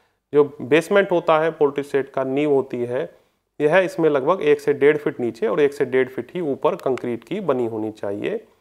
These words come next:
यह चूँकि नमी और रैट प्रूफ, चूहा, सांप इत्यादि की समस्या से बचने के लिए इसमें डेढ़ फीट चारों तरफ इस, जो है, जो इसका कंक्रीट का जो फर्श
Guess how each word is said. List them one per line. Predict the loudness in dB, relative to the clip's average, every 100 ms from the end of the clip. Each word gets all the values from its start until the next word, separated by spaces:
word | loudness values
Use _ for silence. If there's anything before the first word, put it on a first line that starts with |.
| _ _ _ -2
यह | 2 2 0 -12 -6
चूँकि | -4 -2 -4 -6 _ _ _ -4
नमी | 0 2 2 2 2
और | 0 2
रैट | 2 2 -2
प्रूफ, | -4 -4 -6 _
चूहा, | -4 -2 0 0 0
सांप | 0 2 2
इत्यादि | 0 -2 -2 -2
की | -6
समस्या | -6 -4 -4
से | -4
बचने | -4 -4 0 0
के | 0
लिए | -4 -4
इसमें | -4 -8 -4 -4 -4 -12 _ -2
डेढ़ | 2 2
फीट | 2 -4 -2
चारों | 2 4 2
तरफ | 0 -4 -4 -10
इस, | -10 -10
जो | -10 -4 -2
है, | -2 -2
जो | -4
इसका | -4 -6
कंक्रीट | -2 -4 0 -4 0
का | -2
जो | 2 0 0 _
फर्श | 2 2 2